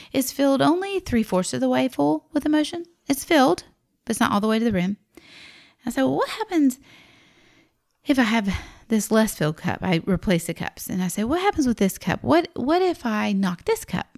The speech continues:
Just touched it. Would anything come over the rim?" No, that's obvious. "What if, what if I poked it a little bit?" Well, no, it just sloshes in there, jostles around.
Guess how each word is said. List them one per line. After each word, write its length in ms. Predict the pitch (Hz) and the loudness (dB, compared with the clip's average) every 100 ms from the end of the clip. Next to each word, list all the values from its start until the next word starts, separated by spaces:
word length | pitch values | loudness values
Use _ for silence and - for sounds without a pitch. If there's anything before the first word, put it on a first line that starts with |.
| - | 0
Just 240 | 196 - _ _ _ _ _ - | 0 0 _ _ _ _ _ -6
touched 400 | - - - - | -2 -2 -4 -8
it. 140 | - _ _ _ - | -10 _ _ _ -4
Would 160 | 196 185 | 0 2
anything 360 | 180 175 180 | 2 2 -2
come 200 | 170 196 | 0 2
over 180 | 180 175 | 2 2
the 80 | 170 | 0
rim?" 340 | 175 175 190 - _ - | 0 0 -2 -8 _ -6
No, 380 | 170 139 170 160 | 0 0 -2 -6
that's 200 | - - | -8 -6
obvious. 380 | - 175 - - | -6 -6 -8 -2
"What 140 | 233 | 0
if, 100 | 320 | 0
what 180 | - 277 | 2 2
if 140 | 320 262 | 2 -2
I 140 | 220 - - - | -4 -6 -20 -8
poked 300 | - 262 247 | 0 2 2
it 80 | 226 | 2
a 60 | 196 | 2
little 220 | 190 180 | 4 4
bit?" 260 | 165 80 - _ _ _ _ _ _ - - | 0 -8 -12 _ _ _ _ _ _ -20 -4
Well, 120 | 196 | 2
no, 180 | 175 175 | 4 4
it 120 | 196 | 2
just 220 | - 170 | 0 0
sloshes 640 | - - 175 247 - 165 160 | 0 0 2 2 2 0 4
in 180 | 156 | 2
there, 380 | 151 - 117 208 - | 2 -2 -4 -4 -2
jostles 440 | - 170 180 175 | -4 -2 -2 0
around. 440 | 170 175 175 160 | 2 2 2 0